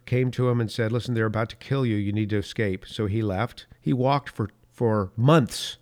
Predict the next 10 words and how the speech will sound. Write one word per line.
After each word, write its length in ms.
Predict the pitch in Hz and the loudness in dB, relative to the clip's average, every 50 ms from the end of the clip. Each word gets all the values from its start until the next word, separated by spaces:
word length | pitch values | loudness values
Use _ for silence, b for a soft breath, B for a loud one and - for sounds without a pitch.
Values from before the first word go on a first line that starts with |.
| b b b b b b b b b b b b b b | b b b b b b b b b b b b b b
to 100 | - 117 | -2 0
get 140 | 123 120 - | 0 0 0
to 80 | 117 104 | -2 -4
Turkey 400 | - 131 131 135 117 - 123 117 | 0 0 0 0 0 0 0 2
and 120 | 113 113 | 2 2
then 100 | 117 110 | 2 2
to 60 | 110 | 0
Bulgaria 500 | 98 104 104 101 92 110 113 110 110 101 | 2 2 0 0 2 0 2 2 2 0
to 80 | 90 92 | 0 -2
freedom. 400 | - - 98 90 80 71 73 | -4 -2 -2 -2 -2 -4 -10